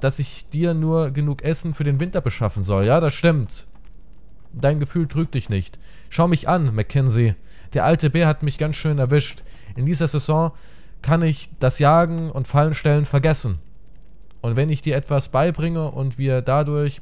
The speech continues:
beide überleben, schadet das doch nicht, oder? Möchtest du es versuchen? Pff, ja, hab ich eine andere Wahl? Nee, ne? Also los. Ich bin bald mit den Fischen zurück.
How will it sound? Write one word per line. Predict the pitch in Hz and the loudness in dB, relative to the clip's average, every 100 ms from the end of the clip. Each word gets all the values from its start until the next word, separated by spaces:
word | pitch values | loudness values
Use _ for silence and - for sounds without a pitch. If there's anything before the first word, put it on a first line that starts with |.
| - | -2
beide | 127 160 160 | 2 2 2
überleben, | 143 135 160 165 170 - - - | 4 4 2 0 -2 -6 -14 -14
schadet | - - 147 131 | -4 2 2 2
das | 107 - | -2 -2
doch | 92 | -2
nicht, | 98 - | -2 -2
oder? | 110 143 175 - - - - - - - - - - - - - | 0 2 0 -4 -14 -16 -18 -18 -18 -16 -16 -16 -16 -16 -16 -8
Möchtest | 117 135 - 165 | 0 2 2 0
du | 165 | 0
es | 147 | 2
versuchen? | 143 127 180 180 170 131 | 4 4 4 2 -2 -2
Pff, | - - | -4 0
ja, | 110 | 4
hab | 117 | 4
ich | 113 | 2
eine | 113 | 0
andere | 123 123 | 2 4
Wahl? | 117 139 151 | 6 6 4
Nee, | 160 151 | 2 2
ne? | 98 147 | 0 0
Also | 123 123 135 | 0 0 2
los. | 147 139 - - - - - - - - - - - - - - - | 2 0 -2 -8 -16 -16 -16 -16 -16 -16 -16 -16 -16 -16 -16 -16 -10
Ich | 107 | -4
bin | - 120 | 0 4
bald | 131 135 | 6 6
mit | 127 | 2
den | 117 | -2
Fischen | 139 139 123 | 0 -2 -2
zurück. | - 120 110 | 0 2 0